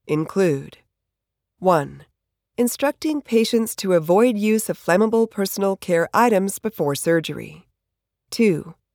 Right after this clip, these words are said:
having the type of fire extinguisher that is specific to the laser readily available.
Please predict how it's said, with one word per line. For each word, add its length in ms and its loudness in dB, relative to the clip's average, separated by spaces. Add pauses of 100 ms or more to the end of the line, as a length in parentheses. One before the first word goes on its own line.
(420)
having 360 2
the 80 -4
type 280 0
of 80 -8
fire 360 2
extinguisher 800 -2
that 140 0
is 120 4
specific 640 -4
to 80 -12
the 120 0
laser 380 2
readily 380 -2
available. 680 0